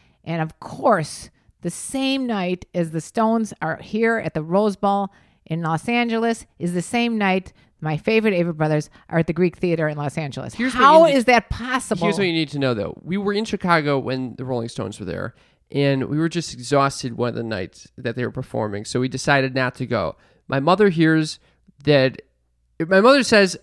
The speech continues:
Speaker 2: "Oh, I don't really wanna go anyway. It's such a schlep to get down there. It's at the Soldier Field. It's gonna be a nightmare getting in. I did it for Grateful Dead. I will never do that again. It was a disaster. I'm not doing it."
Speaker 1: <laughs>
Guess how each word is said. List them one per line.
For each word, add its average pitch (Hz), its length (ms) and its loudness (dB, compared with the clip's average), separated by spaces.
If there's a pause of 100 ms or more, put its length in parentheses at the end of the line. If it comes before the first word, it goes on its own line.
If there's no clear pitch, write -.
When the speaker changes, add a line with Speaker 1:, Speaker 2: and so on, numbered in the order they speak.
(120)
Speaker 2:
"Oh, 208 300 2
I 214 120 0
don't 233 140 4
really 202 160 6
wanna 180 160 4
go 160 160 2
anyway. 170 460 4
It's 147 160 -2
such - 320 2
a - 40 6
schlep 175 380 0
to 160 120 -4
get 151 220 -2
down 185 300 6
there. 170 260 4
It's 143 260 -2
at 127 100 -2
the 135 100 -2 (160)
Soldier 156 400 2
Field. 185 560 2 (340)
It's - 220 -4
gonna 156 180 0
be 139 200 2
a 131 40 2
nightmare 151 440 2
getting 127 260 0
in. 165 220 4
I 135 80 2
did 151 160 0
it - 20 -4
for 143 140 -4
Grateful 139 340 2
Dead. 165 320 4
I 147 100 4
will 139 120 0
never 143 260 0
do 139 140 -6
that 127 160 -2
again. 160 400 0
It 123 120 -2
was 135 200 -2
a 127 80 -2
disaster. 135 880 -2 (360)
I'm 143 120 0
not 156 240 2
doing 127 240 0
it." 67 120 -12
Speaker 1:
<laughs> - 120 -14